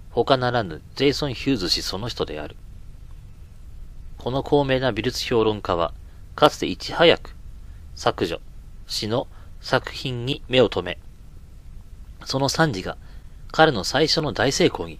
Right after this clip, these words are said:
大きく貢献していたにもかかわらずだ。このような暴力的な批評が、まだ先日の悲劇の記憶も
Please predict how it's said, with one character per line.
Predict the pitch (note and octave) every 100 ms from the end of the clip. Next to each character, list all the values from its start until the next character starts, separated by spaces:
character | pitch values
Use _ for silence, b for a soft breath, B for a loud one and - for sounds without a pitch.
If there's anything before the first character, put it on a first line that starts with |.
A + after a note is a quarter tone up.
| -
大 | C3 E3+ C#3+
き | F3+
く | D3+
貢 | A2+ - A#2
献 | A2+ A#2+ A2
し | -
て | A#2+
い |
た | A2+ G#2+
に | D3+
も | D#3 F#2
か | G2+
か | - A2+
わ | A2 C3
ら | C3
ず | F2
だ。 | - - - - - - - - - - - - - - - - - - - - - - - - -
こ | A2+
の | A2+
よ | A#2+ C#3+
う |
な | F#2
暴 | D#2+ G#2
力 | A2+ A2
的 | - -
な | G#2+
批 | - G2
評 | A2+ G2+
が、 | G#2+ - - - - - - - - - - - -
ま | A#2
だ | G#2+
先 | - B2 B2
日 | A#2+ -
の | A#2+ A2 -
悲 | E3+
劇 | E3+ - A#2+
の | F#2+
記 | - - A#2+
憶 | A2+ -
も | A2+ A#2